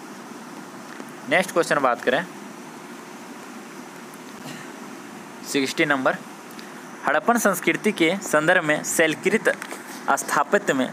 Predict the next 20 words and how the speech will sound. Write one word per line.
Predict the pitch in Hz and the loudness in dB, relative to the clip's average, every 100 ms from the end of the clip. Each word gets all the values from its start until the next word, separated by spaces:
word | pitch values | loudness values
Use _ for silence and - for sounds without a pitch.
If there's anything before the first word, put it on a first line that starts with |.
| - | 2
प्रमाण | 139 139 151 180 | 2 6 4 4
कहाँ | 170 139 185 170 | 2 4 4 2
से | - 160 | 4 4
मिले | 131 113 | 4 4
हैं? | 101 92 - - - - - 123 | 4 2 -6 -14 -14 -14 0 4
ऑप्शन | 120 - 139 | 4 4 4
ए | 143 | 6
कालीबंगा, | 143 123 135 139 135 135 | 6 4 6 4 6 6
ऑप्शन | 127 120 135 127 | 6 6 2 6
बी | 127 | 6
है | |
धौलावीरा, | 117 110 127 131 131 131 | 8 6 6 6 6 8
ऑप्शन | 120 110 127 | 6 6 2
सी | 120 - 120 | 2 2 4
है | 127 - - - - - - - - | 4 0 -14 -14 -14 -14 -14 -14 -4
कोटद्जी | - 127 131 127 120 139 | 2 6 6 6 4 6
और | 156 127 | 8 8
ऑप्शन | 120 - 123 | 6 4 2
डी | 120 | 4
है | 175 | 4